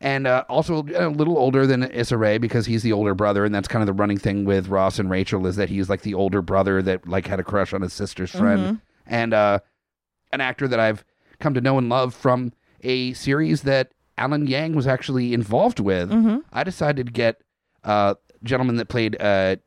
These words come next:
Speaker 1: Chidi Onoganye
Speaker 2: Oh.
Speaker 1: from The Good Place, uh, William Jackson Harper to play Ross Geller.
Speaker 2: That's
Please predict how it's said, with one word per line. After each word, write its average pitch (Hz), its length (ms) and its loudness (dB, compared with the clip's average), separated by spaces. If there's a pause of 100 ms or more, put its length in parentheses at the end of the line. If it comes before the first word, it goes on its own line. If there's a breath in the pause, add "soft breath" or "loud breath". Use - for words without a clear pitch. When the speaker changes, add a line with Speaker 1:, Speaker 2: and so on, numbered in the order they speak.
(180)
Speaker 1:
Chidi 147 520 0 (600)
Onoganye 277 640 2
Speaker 2:
Oh. 196 420 0 (160)
Speaker 1:
from 123 220 -2
The 120 60 0
Good 123 200 0
Place, 98 500 0
uh, 104 80 4
William 143 280 4
Jackson 127 340 -2
Harper 104 540 0
to - 120 -8
play 98 320 0 (200)
Ross 104 360 0
Geller. 85 540 -2
Speaker 2:
That's 196 500 -4